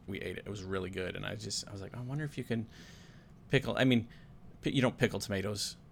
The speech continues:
but could you in balsamic? <laughs> And would you,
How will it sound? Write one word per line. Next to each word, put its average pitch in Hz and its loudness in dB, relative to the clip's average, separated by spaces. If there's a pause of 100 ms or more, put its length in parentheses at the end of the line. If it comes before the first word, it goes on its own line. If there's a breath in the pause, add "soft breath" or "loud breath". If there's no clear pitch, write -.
(800)
but 117 -4
could 127 2
you 151 2
in 143 4
balsamic? 113 0
<laughs> 139 0 (680 loud breath)
And 113 2
would 139 8
you, 190 2